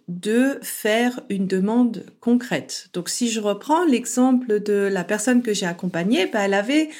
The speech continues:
le besoin de se sentir reconnue par son papa pour autre chose que les aspects factuels.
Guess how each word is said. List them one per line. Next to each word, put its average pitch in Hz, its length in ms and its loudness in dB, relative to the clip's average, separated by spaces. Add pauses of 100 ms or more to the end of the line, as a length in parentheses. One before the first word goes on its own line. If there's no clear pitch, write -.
(340)
le 208 120 -2
besoin 247 460 4
de 254 80 4
se 208 160 -6
sentir 220 560 -2
reconnue 226 440 2
par 190 200 -4
son 202 160 -4
papa 214 400 0
pour 208 320 -6
autre 262 220 2
chose 262 440 2
que - 140 -2
les 196 240 0
aspects 214 400 0
factuels. 208 680 0